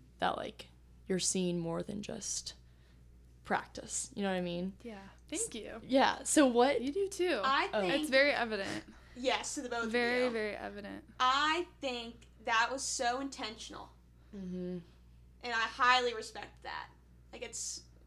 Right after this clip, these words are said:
Speaker 1: Mm-hmm.
Speaker 3: that was a word of my year last year, was, like,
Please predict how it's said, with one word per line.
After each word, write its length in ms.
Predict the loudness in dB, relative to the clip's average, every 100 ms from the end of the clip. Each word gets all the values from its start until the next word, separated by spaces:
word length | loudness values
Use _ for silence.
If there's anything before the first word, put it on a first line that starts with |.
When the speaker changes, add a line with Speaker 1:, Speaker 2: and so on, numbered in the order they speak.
| -12
Speaker 1:
Mm-hmm. 420 | -10 -8 -8 -8 -12 -18 -4
Speaker 3:
that 200 | 2 2
was 100 | 2
a 40 | -2
word 540 | -2 -2 -4 -6 -10 -16 -20 -20 -20 -20 -8
of 160 | -8 -6
my 120 | -6
year 380 | -6 -8 -8 -10 -18 -20 -12
last 340 | -4 -4 -4 -10
year, 240 | -10 -12 -12
was, 180 | -10
like, 220 | -8 -10